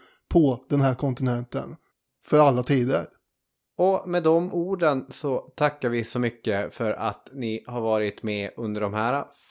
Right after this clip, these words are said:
Speaker 2: fyra matiga avsnitten. Och att ni har varit med under den här, eh, säsongen av Historiepodden tjugoarton tjugonitton.
Speaker 1: Jag tror att det här är det längsta avsnittet i hela våran, eh, Historiepodds historia.
Speaker 2: <laughs>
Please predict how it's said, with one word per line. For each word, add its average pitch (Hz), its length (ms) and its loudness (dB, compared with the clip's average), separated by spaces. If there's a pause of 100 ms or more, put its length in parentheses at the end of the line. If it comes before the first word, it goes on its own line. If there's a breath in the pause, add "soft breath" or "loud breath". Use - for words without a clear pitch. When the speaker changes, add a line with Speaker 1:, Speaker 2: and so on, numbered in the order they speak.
Speaker 2:
fyra 113 520 0 (280)
matiga 104 720 -2
avsnitten. 143 920 -2 (480 loud breath)
Och 196 160 2
att 202 80 -2
ni 208 80 0
har 202 80 2
varit 190 280 2
med 147 300 2
under 131 600 2
den 123 160 0
här, 107 520 -2
eh, 95 60 -8 (100)
säsongen 110 480 -4
av 104 100 -4
Historiepodden 104 840 -6
tjugoarton 104 920 -4
tjugonitton. 113 1080 -2
Speaker 1:
Jag 143 140 -2
tror 143 140 2
att 131 80 -2
det 139 80 -4
här 151 160 2
är 147 40 2
det 135 80 2
längsta 143 400 0
avsnittet 135 540 -2
i 139 40 -4
hela 123 420 -2 (320 soft breath)
våran, 123 460 -2
eh, 135 920 -12
Historiepodds 123 720 -4
historia. 131 640 -2
Speaker 2:
<laughs> - 60 -20